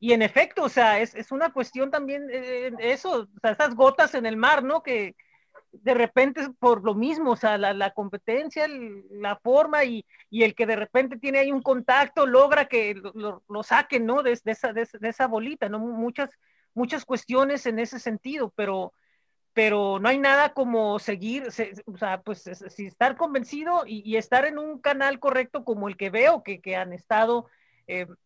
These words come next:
dentro de lo, dentro de lo que cabe en, en la industria, eh, creo que regresando puede que no, va a pasar algo bueno, ¿no? Va a pasar algo bueno, yo estoy convencido.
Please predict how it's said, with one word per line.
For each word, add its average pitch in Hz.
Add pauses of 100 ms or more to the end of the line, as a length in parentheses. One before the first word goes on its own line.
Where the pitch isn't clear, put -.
(240)
dentro 196
de 190
lo, 180
dentro 185
de 185
lo 175
que 175
cabe 220
en, 180
en 190
la 180
industria, 220 (360)
eh, 170 (140)
creo 277
que 233 (480)
regresando 247 (160)
puede 262
que 220
no, 226 (800)
va 262
a 262
pasar 254
algo 220
bueno, 208
¿no? 185
Va 180
a 208
pasar 254
algo 196
bueno, 247
yo 196
estoy 208 (100)
convencido. 190